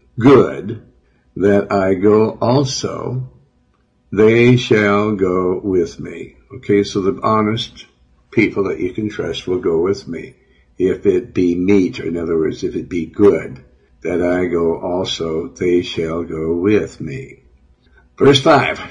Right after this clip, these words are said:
"Now I will come unto you when I shall pass through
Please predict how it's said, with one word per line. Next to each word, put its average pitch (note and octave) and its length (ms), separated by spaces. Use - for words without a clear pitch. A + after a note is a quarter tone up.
"Now A2 360
I D3 220
will B2+ 600
come A#2 280
unto F#2 360
you E2 640
when G2+ 340
I C3+ 920
shall G#2 560
pass F#2+ 760
through F#2 460